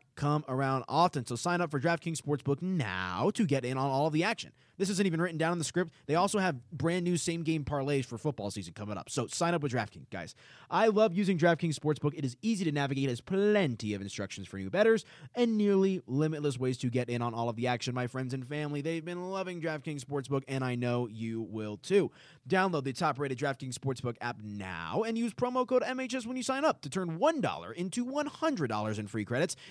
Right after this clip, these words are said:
if America wins a medal. Just one medal. That's code M H S to turn one dollar into one hundred dollars in free credits,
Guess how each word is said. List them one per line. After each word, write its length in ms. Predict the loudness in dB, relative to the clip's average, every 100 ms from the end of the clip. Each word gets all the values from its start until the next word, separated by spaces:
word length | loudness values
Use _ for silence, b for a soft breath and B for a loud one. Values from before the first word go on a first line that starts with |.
| -6
if 240 | 2 2 2 0
America 480 | 2 4 4 2
wins 340 | 2 0 -2 -2
a 160 | -2 -2
medal. 300 | 0 0 0
Just 240 | -2 -2
one 260 | 0 0 0
medal. 240 | -4 -6
That's 220 | -4 -4 -2
code 240 | -2 -2 0
M 140 | 0
H 200 | 0 -2
S 240 | -6 -8 -14 b b
to 100 | -6
turn 400 | -2 -2 -4 -2
one 300 | 0 0 0 -2
dollar 320 | 2 2 2
into 260 | -2 -4 -4
one 360 | -2 0 0
hundred 360 | -2 -4 -2 -2
dollars 300 | 0 -2 -4
in 120 | -10
free 200 | -8 -10
credits, 540 | -2 2 2 2 -4